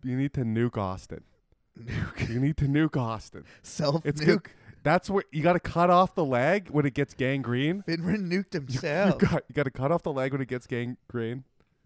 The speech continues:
Speaker 1: You gotta nuke Austin.
Speaker 2: Ah. Should we take a little break, Kyle?
Speaker 1: Take a little break.
Speaker 2: We'll see the rest of you fuckers on the Patreon. Pause. I mean, uh, should we, do you end the podcast or you just pause it
Speaker 1: No,
Speaker 2: and
Speaker 1: we'll
Speaker 2: then,
Speaker 1: see,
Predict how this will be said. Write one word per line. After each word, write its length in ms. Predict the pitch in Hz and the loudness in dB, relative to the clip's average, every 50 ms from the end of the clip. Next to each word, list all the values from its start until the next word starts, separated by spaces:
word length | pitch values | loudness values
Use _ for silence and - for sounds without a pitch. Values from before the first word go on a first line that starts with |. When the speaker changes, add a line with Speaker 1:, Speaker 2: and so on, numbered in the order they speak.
| _ _ _ _ _ _ _ _ | _ _ _ _ _ _ _ _
Speaker 1:
You 40 | 127 | -4
gotta 180 | 120 139 135 135 | 0 0 0 0
nuke 280 | 127 127 123 127 131 - | 0 0 -2 -2 -4 -6
Austin. 460 | 110 104 107 107 - - - - _ _ _ - - - - - - _ - - | -8 -8 -8 -12 -14 -18 -20 -20 _ _ _ -20 -20 -20 -20 -20 -20 _ -16 -14
Speaker 2:
Ah. 400 | - 151 151 139 120 104 90 - _ _ _ _ _ _ _ _ _ _ _ _ - | -12 -10 -10 -12 -12 -14 -16 -20 _ _ _ _ _ _ _ _ _ _ _ _ -12
Should 100 | - - | -8 -8
we 40 | 143 | -6
take 40 | 135 | -4
a 40 | |
little 100 | 139 127 | -4 -4
break, 240 | 117 104 123 131 160 | -2 -2 -2 -2 -2
Kyle? 340 | - 165 165 170 190 202 165 135 131 - _ _ - - - | -2 -2 -2 0 -2 -4 -6 -10 -16 -20 _ _ -20 -16 -14
Speaker 1:
Take 140 | - - | -12 -8
a 20 | 101 | -6
little 140 | 104 104 92 | -6 -4 -4
break. 220 | 101 120 131 110 - _ - - _ _ _ _ | -4 -4 -4 -6 -10 _ -20 -20 _ _ _ _
Speaker 2:
We'll 80 | - 139 | -6 -6
see 520 | - - 170 185 180 180 175 175 175 165 - - | -6 -4 -4 -4 -2 -2 -2 -2 -4 -6 -8 -8
the 80 | 143 | -4
rest 240 | 143 147 147 139 - | -2 -2 -2 -4 -4
of 60 | 175 | -6
you 80 | 160 139 | -8 -6
fuckers 520 | - 151 131 - - 131 131 123 120 - | -6 -6 -6 -6 -6 -6 -6 -8 -8 -10
on 80 | 117 120 | -10 -10
the 60 | 120 | -8
Patreon. 600 | - 120 127 127 - - 120 104 95 92 76 57 55 _ | -8 -6 -8 -8 -8 -10 -12 -12 -12 -12 -14 -16 -18 _
Pause. 460 | - 117 110 107 95 82 - - - - _ _ _ _ _ _ _ _ _ _ _ _ _ _ _ _ _ _ _ _ _ _ _ _ _ _ _ _ _ _ _ _ _ _ _ _ _ _ _ _ _ _ | -12 -10 -8 -8 -8 -10 -12 -14 -18 -20 _ _ _ _ _ _ _ _ _ _ _ _ _ _ _ _ _ _ _ _ _ _ _ _ _ _ _ _ _ _ _ _ _ _ _ _ _ _ _ _ _ _
I 60 | - | -2
mean, 180 | 170 226 240 220 | -2 -2 -2 -2
uh, 180 | - 151 165 156 | -4 -8 -10 -10
should 220 | - - - 240 269 | -10 -10 -8 -6 -6
we, 160 | 262 202 - - | -6 -6 -8 -8
do 100 | 143 170 | -8 -4
you 140 | 214 226 190 131 | -2 -2 -2 -2
end 300 | 113 127 156 185 233 240 | -2 -2 -2 -2 -4 -6
the 60 | 254 | -6
podcast 440 | - 226 220 226 220 247 233 226 226 | -4 -2 -2 0 0 0 -2 -2 -4
or 40 | 180 | -6
you 80 | 170 | -6
just 160 | 160 160 - - | -8 -10 -12 -12
pause 400 | - - 147 139 143 143 123 123 | -10 -6 -2 -2 -2 0 -2 -2
it 80 | 113 | -2
Speaker 1:
No, 80 | 160 190 | -2 -2
Speaker 2:
and 80 | 196 | -2
Speaker 1:
we'll 100 | 127 101 | -2 -4
Speaker 2:
then, 80 | 95 127 | -4 -6
Speaker 1:
see, 80 | 127 | -6